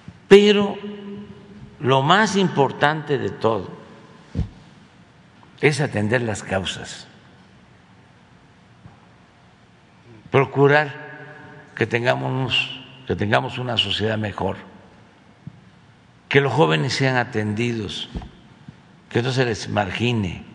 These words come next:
que tengan derecho al trabajo, que tengan derecho a la educación,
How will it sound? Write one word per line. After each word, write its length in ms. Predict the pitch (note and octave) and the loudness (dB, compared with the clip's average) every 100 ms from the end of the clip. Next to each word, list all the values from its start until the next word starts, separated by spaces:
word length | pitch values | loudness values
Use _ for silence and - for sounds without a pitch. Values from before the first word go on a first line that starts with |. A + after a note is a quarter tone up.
| - - - - - - - - | -20 -20 -20 -20 -20 -20 -20 -8
que 120 | - | -4
tengan 300 | G#2+ C#3 C3+ | 0 0 0
derecho 360 | A2 A2 A2+ A2 | 0 -2 0 -2
al 100 | G2 | -2
trabajo, 640 | G2 G2 G#2+ G#2 - E2 C2+ - - - - | -4 -2 -2 -2 -6 -8 -10 -18 -20 -20 -4
que 120 | A2+ | -2
tengan 400 | G#2+ C3 C#3 B2 | 0 0 0 -2
derecho 400 | G#2+ G#2+ G2 - - - - - - | -4 -4 -6 -8 -10 -20 -20 -20 -16
a 120 | - F#2+ | -6 -2
la 100 | G2 | -2
educación, 720 | F#2+ F2+ F#2 - A2 G#2+ | -4 -4 -4 -2 -2 -4